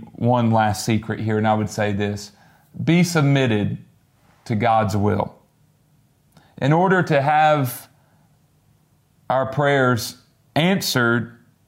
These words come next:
we've got to pray according to God's will. We've looked at that already in this study, John fourteen fourteen. And we know that when we pray for selfish desires, our prayers are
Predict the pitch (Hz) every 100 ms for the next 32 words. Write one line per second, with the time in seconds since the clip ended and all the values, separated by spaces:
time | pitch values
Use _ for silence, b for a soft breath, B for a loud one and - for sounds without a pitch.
0 | _ _ 123 117 151 - - 107 170 175
1 | 151 117 131 117 117 117 110 113 110 110
2 | 117 123 123 113 143 143 - 120 120 120
3 | 117 117 113 113 110 - 113 120 120 117
4 | 113 113 117 117 - 127 117 110 - 113
5 | - 117 110 120 127 b b b b b
6 | b b b b b b _ - 123 147
7 | 156 147 135 131 139 135 - 147 143 -
8 | 120 - 160 165 170 131 123 127 110 120
9 | 120 123 123 117 110 - 135 131 123 110
10 | 117 107